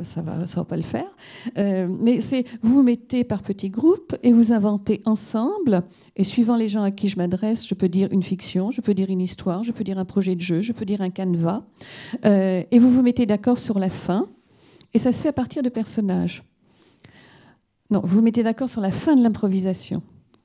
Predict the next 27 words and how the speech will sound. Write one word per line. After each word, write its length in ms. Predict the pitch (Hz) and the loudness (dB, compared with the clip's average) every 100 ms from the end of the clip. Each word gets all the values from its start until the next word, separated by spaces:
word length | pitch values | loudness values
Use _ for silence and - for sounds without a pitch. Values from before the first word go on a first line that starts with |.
| _ _ _ | _ _ _
Et 80 | 226 | -2
ça 140 | 233 | 0
se 80 | 214 | 0
fait 80 | 240 | -2
à 40 | |
partir 300 | 208 202 226 | -4 -4 -4
de 60 | 202 | -4
personnages. 480 | 202 190 208 170 - | -4 -4 -4 -4 -4
C'est-à-dire 400 | - 254 285 285 | -6 -4 -4 -4
que 80 | 240 - - | -8 -8 -4
vous 140 | 226 269 | 0 2
inventez 380 | 277 269 277 | 2 0 0
ensemble 420 | 247 226 - 226 190 | -2 -2 -2 -2 -2
une 100 | 190 | -2
histoire, 600 | 196 - 233 269 359 - - 240 | -4 -6 -4 -2 -4 -8 -10 -2
on 100 | 233 | 0
est 80 | |
déjà 260 | 226 262 285 | 2 0 0
dans 120 | 233 | 0
l'idée 280 | 220 220 269 | 0 0 -2
que 100 | 311 | 0
le 80 | 240 | -2
théâtre, 320 | 220 233 262 | -2 -4 -4
c'est 140 | - - | -6 -4
un 100 | 233 | -2
art 140 | 233 | -2
collectif. 760 | - 233 233 - 180 - - | 0 0 0 -2 -6 -6 -10